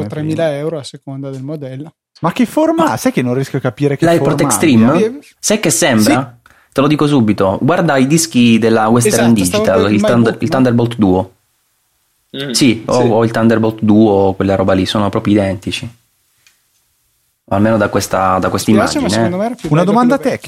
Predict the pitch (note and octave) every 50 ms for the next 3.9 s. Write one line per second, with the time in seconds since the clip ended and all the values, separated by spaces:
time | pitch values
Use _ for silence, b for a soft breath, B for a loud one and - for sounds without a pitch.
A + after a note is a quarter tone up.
0 | C#3+ B2+ A#2+ - C3+ A#2+ A#2+ A#2+ B2 - _ _ _ _ _ _ _ _ _ _
1 | _ _ _ _ _ _ _ _ _ _ _ _ _ _ _ - C#3+ D3+ D#3 F3
2 | F#3+ G#3+ A3+ C4 - A#3 D#3+ - C#3 C3 B2 B2+ - - G3 - - G#3+ G#3+ G#3
3 | F#3 D#3 D#3 D#3+ F3 E3 - - - A#2+ A2 G#2 G#2 G#2+ A2 A2 G#2+ A2